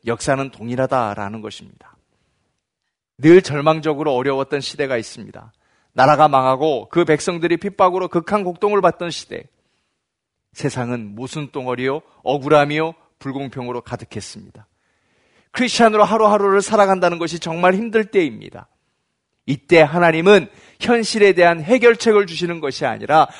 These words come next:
하나님이 누구신지 알게 하셨다라고 하는 것입니다. 만약 여러분, 지금 살아가는 내 삶이 너무 힘들다면 해결책을 강구하는 것이 아니라 하나님을 보실 수 있기를 주님의 이름으로 축원하여 드립니다.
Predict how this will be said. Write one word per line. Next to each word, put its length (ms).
하나님이 640
누구신지 540
알게 300
하셨다라고 760
하는 140
것입니다. 500
만약 360
여러분, 400
지금 320
살아가는 480
내 160
삶이 340
너무 400
힘들다면 800
해결책을 580
강구하는 580
것이 240
아니라 340
하나님을 500
보실 300
수 140
있기를 260
주님의 340
이름으로 220
축원하여 460
드립니다. 500